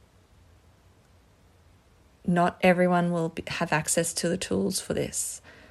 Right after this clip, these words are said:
Not everyone will always be in a space where they feel safe to. So, that is why we have these conversations and invite the conversations, and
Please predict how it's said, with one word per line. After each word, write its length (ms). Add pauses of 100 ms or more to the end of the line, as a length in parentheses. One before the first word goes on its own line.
(220)
Not 260
everyone 640
will 160
always 360
be 260
in 200
a 60
space 500
where 80
they 160
feel 160
safe 480
to. 240 (1800)
So, 640 (1900)
that 180
is 180
why 220
we 400
have 260
these 220
conversations 960
and 120
invite 440
the 80
conversations, 880
and 340